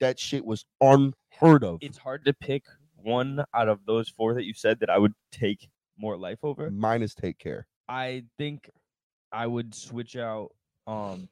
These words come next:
Speaker 2: If You're Reading This, It's Too Late, or I'd switch out Take Care and I'd put More Life.
Speaker 1: Dude,
Speaker 2: 'Cause
Speaker 1: if
Speaker 2: More
Speaker 1: you're
Speaker 2: Life,
Speaker 1: reading
Speaker 2: I
Speaker 1: this,
Speaker 2: feel like
Speaker 1: it's
Speaker 2: it's
Speaker 1: too late.
Speaker 2: fucking awesome. That's a long album too, and it's very good. It's, it's also filled with a decent amount of features,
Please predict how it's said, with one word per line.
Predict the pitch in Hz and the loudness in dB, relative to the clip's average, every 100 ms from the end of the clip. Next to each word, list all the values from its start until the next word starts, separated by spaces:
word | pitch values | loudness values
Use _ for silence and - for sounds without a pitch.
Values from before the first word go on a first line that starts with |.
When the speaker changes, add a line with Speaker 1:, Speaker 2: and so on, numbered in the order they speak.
| - - - | -20 -18 -14
Speaker 2:
If | 117 | -10
You're | 117 110 | -8 -6
Reading | 110 104 | -6 -8
This, | 101 92 | -12 -16
It's | - | -16
Too | - 98 | -10 -8
Late, | 95 101 - _ _ _ | -6 -8 -12 _ _ _
or | 117 120 117 113 - | -2 0 0 -4 -8
I'd | 107 - | -12 -10
switch | 113 101 | -10 -8
out | 101 95 85 - _ _ _ _ - | -6 -6 -8 -14 _ _ _ _ -16
Take | 110 90 | -14 -14
Care | - 85 - _ - | -14 -16 -18 _ -12
and | 98 | -10
I'd | 95 | -10
put | - - | -12 -20
More | 64 - | -14 -12
Life. | - _ _ _ _ | -14 _ _ _ _
Speaker 1:
Dude, | 87 76 - - | 0 0 -6 -8
Speaker 2:
'Cause | 143 123 | -6 -6
Speaker 1:
if | - | -4
Speaker 2:
More | - 156 | 2 6
Speaker 1:
you're | 110 | 8
Speaker 2:
Life, | 113 | 10
Speaker 1:
reading | 131 | 8
Speaker 2:
I | 139 | 8
Speaker 1:
this, | 139 | 6
Speaker 2:
feel | 131 | 4
like | |
Speaker 1:
it's | 123 | 0
Speaker 2:
it's | 110 | 4
Speaker 1:
too | 131 117 | 6 8
late. | 117 156 | 6 4
Speaker 2:
fucking | 107 - _ _ | 0 -8 _ _
awesome. | 143 127 113 104 107 | -2 -2 -4 -12 -12
That's | 139 | -8
a | 170 | -8
long | 120 127 135 131 | -6 -6 -6 -8
album | 113 110 92 90 | -12 -14 -14 -16
too, | - 82 - - | -14 -14 -14 -8
and | 127 | -6
it's | 120 - 110 | -8 -12 -16
very | 98 113 117 143 135 117 | -16 -6 -2 0 0 -4
good. | 113 110 | -8 -10
It's, | 120 - 127 | -14 -14 -12
it's | 127 | -10
also | 135 160 160 | -10 -10 -10
filled | 147 151 | -6 -6
with | 143 131 | -6 -10
a | |
decent | 120 131 123 139 | -12 -12 -10 -8
amount | 127 | -8
of | 117 | -8
features, | 120 - 113 | -12 -10 -10